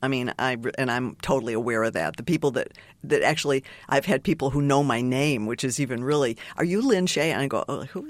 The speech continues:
who, who cares?" <laughs> I mean, but, but so, um, th-, there's, there's a positive to having a genre that people associate you with. And also, I must say, the horror family are a,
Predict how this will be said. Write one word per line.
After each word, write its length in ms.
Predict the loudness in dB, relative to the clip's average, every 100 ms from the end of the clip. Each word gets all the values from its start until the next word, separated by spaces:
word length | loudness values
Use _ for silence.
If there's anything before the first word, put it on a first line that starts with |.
| -10
who, 260 | -8 -4
who 240 | -2 -2 -2
cares?" 460 | -2 0 4 4 4
<laughs> 460 | 0 0 -4 2
I 1200 | 4 6 6 6 6 4 4 4 4 4 4 2 2
mean, 160 | 2 2
but, 160 | 2 0 -12 0
but 140 | 0
so, 480 | 4 6 6 6 2
um, 420 | 2 2 2 -2 -8 -8 -8
th-, 120 | -2
there's, 340 | 0 2 2 0
there's 260 | 0 2 2
a 60 |
positive 680 | 2 4 4 4 4 4 2
to 160 | 0 2
having 460 | 2 2 0 0
a 180 | 0 2
genre 440 | 2 2 2 2 0
that 180 | -2
people 360 | -2 -4 -2 -2
associate 680 | 0 0 0 0 0 -2 -6
you 160 | -2 2
with. 260 | 2 2 0
And 80 | 0
also, 260 | 0 2
I 60 | 2
must 240 | 0 0
say, 380 | 0 2 0 -2 -8 -20 -6
the 80 | 0
horror 340 | 2 4 4
family 720 | 2 2 2 2 2 2 0 0
are 180 | 0
a, 60 | 0